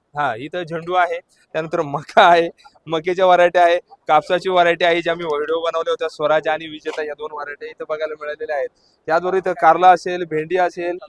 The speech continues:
पपई असेल आणि मिरची असेल, ढोबळी मिरची असेल, काकडे असेल,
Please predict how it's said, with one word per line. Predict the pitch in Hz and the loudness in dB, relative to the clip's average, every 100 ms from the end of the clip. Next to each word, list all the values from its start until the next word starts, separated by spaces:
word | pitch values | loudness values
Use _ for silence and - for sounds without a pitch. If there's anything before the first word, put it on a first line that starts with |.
| _ _ | _ _
पपई | 170 165 185 | -6 -4 0
असेल | 180 175 175 170 175 - - _ _ _ | 2 0 -2 -8 -8 -16 -20 _ _ _
आणि | - 147 170 175 160 | -6 -4 -4 -8 -8
मिरची | 165 156 185 | -8 -6 0
असेल, | 180 170 180 175 175 | 0 0 -4 -8 -8
ढोबळी | 160 156 175 | -6 -6 -6
मिरची | 175 160 170 | -8 -12 -6
असेल, | 165 160 165 160 | -6 -6 -10 -6
काकडे | 156 151 170 | -6 -4 -6
असेल, | 165 175 | -6 -8